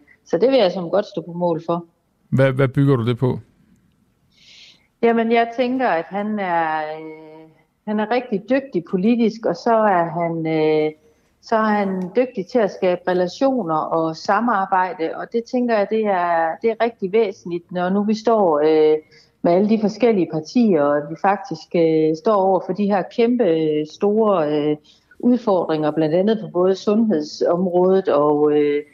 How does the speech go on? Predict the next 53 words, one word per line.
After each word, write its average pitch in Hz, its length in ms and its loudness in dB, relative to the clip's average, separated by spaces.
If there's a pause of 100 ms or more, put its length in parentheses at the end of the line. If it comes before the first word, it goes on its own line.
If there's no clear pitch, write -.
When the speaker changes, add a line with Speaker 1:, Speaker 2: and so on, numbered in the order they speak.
(180)
Speaker 1:
og 151 100 -4
på 160 100 -2
mange 196 300 2
andre 202 280 0
områder. 190 520 -2
Så, 175 380 -4
så 196 60 -2
jeg 190 160 2 (100)
tænker, 240 260 0
at, 165 280 -2
øh, 160 260 0 (360)
at 185 120 -6
han 226 180 0
er 214 80 0
en, 196 220 -6
han 220 180 -4
er 208 80 0
en 196 120 -4
dygtig 226 320 -2
leder, 202 300 0
ja. 196 140 0 (460)
Speaker 2:
En 160 120 2
af 151 80 0
dine 139 180 2
mærkesager, 127 500 0
det 127 80 -2
er 135 40 -2
blandt 123 160 2
andet 135 240 0
skat, - 460 -6
og 107 180 0
noget 135 140 2
af 160 60 2
det, 156 100 0
der 147 60 2
jo 117 80 2
blandt 107 180 0
andet 139 180 0
splitter 147 300 -2
blå 127 220 0
blok, 110 300 0
det 143 120 2
er 117 120 2
jo 120 100 2
jeres, 110 380 -2
øh, 98 340 -2 (420)
topskattelettelser. 104 760 -2
Dem 123 140 0
er 127 60 2
Venstre 120 280 0
ikke 127 100 -2
nødvendigvis 104 480 2
enige 110 240 2